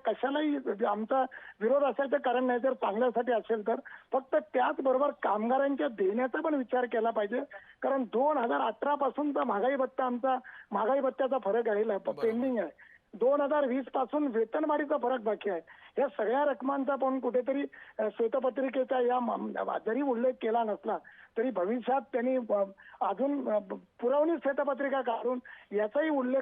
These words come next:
Speaker 1: करावा, अशी मी मागणी आपल्या माध्यमातून माननीय परिवहन मंत्र्यांकडे करतोय.
Speaker 2: बरोबर, ते नक्कीच या मागणीची दखल घेतील अशी अपेक्षा. बर्गेजी, तुम्हाला आ-, आणखी एक शेवटचा प्रश्न आहे. थोडा या श्वेतपत्रिकेतले आणखी काही मुद्दे बघितले तर जवळपास दररोज दहा लाख लिटर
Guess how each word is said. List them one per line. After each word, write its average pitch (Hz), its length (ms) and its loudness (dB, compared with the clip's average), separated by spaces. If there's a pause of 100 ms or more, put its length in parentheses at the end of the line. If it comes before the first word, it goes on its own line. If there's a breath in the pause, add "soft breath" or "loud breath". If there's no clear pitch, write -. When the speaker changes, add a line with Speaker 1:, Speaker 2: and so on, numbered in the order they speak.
Speaker 1:
करावा, 240 300 2 (300 loud breath)
अशी 214 280 -4
मी 294 120 0
मागणी 240 360 -2
आपल्या 247 320 -2
माध्यमातून 233 560 -2
माननीय 220 360 -2
परिवहन 220 320 -2
मंत्र्यांकडे 214 520 -2
करतोय. - 360 -6 (360)
Speaker 2:
बरोबर, 127 280 -14 (100)
ते 185 60 -6
नक्कीच 190 320 -6
या 220 60 2
मागणीची 190 420 -4
दखल 185 300 -2
घेतील 185 320 -6
अशी 165 300 -4
अपेक्षा. 170 400 -6
बर्गेजी, 220 380 -2
तुम्हाला 226 300 -2
आ-, 180 360 0
आणखी 196 200 -4
एक 208 60 -6
शेवटचा 226 420 0
प्रश्न 202 300 -8
आहे. 170 540 -6 (200)
थोडा 214 180 8
या 233 80 8
श्वेतपत्रिकेतले 247 720 4
आणखी 202 260 6
काही 262 140 8
मुद्दे 233 260 6
बघितले 233 360 4
तर 269 120 2
जवळपास 220 440 6
दररोज 220 380 4
दहा 202 260 6
लाख 240 240 4
लिटर 214 280 -2